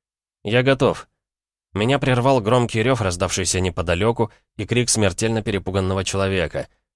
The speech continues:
Мы с дедом переглянулись, синхронно сбросили рюкзаки на землю. Я сунул котелок с головой Сергею, и мы, сняв ружья, поспешили в сторону звуков. «Эй, куда вы, черти?» — завопил за спиной Сергей. «Робин Гуды хреновы, я огонь пулять умею!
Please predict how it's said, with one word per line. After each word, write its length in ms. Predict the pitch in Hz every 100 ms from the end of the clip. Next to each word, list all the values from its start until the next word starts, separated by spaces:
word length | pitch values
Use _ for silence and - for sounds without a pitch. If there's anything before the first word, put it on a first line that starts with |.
| _ -
Мы 160 | 95
с 40 | 85
дедом 340 | 101 98 95
переглянулись, 680 | 92 90 92 98 101 85 - _
синхронно 640 | - 104 101 123 127 123
сбросили 460 | 104 107 123 117 110
рюкзаки 440 | 98 87 95 107
на 120 | 104
землю. 440 | 98 98 87 80 - _ _
Я 140 | 101 101
сунул 340 | 123 123 117
котелок 380 | 110 - 98 95
с 80 | 82
головой 340 | 90 92 95
Сергею, 540 | 87 87 85 104 107 -
и 120 | 98
мы, 160 | 92
сняв 340 | 90 95 90 90
ружья, 320 | 110 95 85
поспешили 500 | 85 - 85 92 85
в 60 | -
сторону 340 | 90 85 85
звуков. 540 | 85 87 85 78 - - _ _ _ _ _ _
«Эй, 280 | 139 160 151
куда 340 | 156 139 196
вы, 100 | 190
черти?» — 560 | - 156 131 - 85 - _
завопил 420 | 87 90 82 87
за 100 | 82
спиной 320 | 80 85 85 85
Сергей. 520 | 95 90 87 90 - _ _ -
«Робин 400 | 123 160 165 156
Гуды 280 | 185 180
хреновы, 520 | 165 170 165 139 135 123
я 220 | 123 156
огонь 320 | 156 190 196
пулять 320 | 190 185 180
умею! 420 | 180 170 151 110